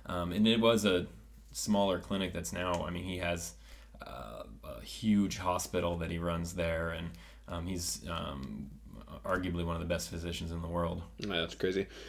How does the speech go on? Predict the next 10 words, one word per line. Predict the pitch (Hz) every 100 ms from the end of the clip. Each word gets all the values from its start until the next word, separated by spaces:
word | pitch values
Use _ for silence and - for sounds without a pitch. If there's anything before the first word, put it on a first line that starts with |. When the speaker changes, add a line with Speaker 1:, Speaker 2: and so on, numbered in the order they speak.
| - -
Speaker 1:
And | 113 107 104 101
you've | 80 113 143 139 95
been | 82 95 95 95
through | 98 95 90
a | 90
couple | 95 90 87
of | 85
these | 80 80 85 - -
seminars | - 85 73 57 60
now. | 67 57